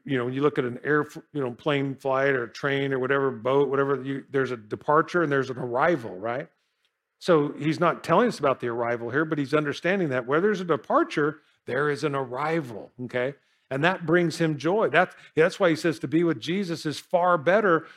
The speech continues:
because it's not just a departure, it's an arrival, okay? And that's what we, we, sometimes we miss that. He's going, no, to,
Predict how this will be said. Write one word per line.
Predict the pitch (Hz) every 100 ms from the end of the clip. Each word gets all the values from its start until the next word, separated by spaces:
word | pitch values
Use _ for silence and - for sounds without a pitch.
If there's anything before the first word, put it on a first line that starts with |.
| -
because | - 165
it's | 151 135
not | 185 214
just | 196 156
a | 160
departure, | 143 - 180 247 - 151 151 _ -
it's | 156 151
an | 160
arrival, | 147 139 147 220 277 139 73 - _ _ _ -
okay? | 139 135 139 165 - _
And | 147 160
that's | 214 233
what | 151
we, | 160
we, | 143 151
sometimes | 185 170 165 143
we | 143
miss | 139 175 - -
that. | 135 123
He's | 151 135
going, | 156 143
no, | 175 214
to, | 135